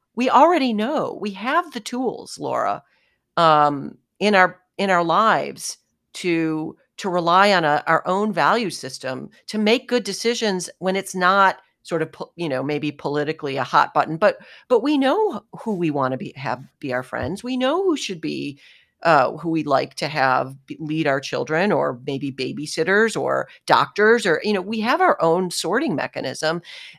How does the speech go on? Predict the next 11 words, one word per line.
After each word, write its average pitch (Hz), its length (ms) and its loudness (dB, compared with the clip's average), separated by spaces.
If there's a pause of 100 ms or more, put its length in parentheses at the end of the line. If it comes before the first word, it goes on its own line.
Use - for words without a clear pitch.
Um, 185 480 10 (320)
and 202 380 4 (100)
I 196 80 4
think 226 300 -4
most 214 300 0
of 381 100 -2
us 240 280 0 (460)
go 196 320 4
towards 208 680 -2
the 196 100 6
light. 202 300 10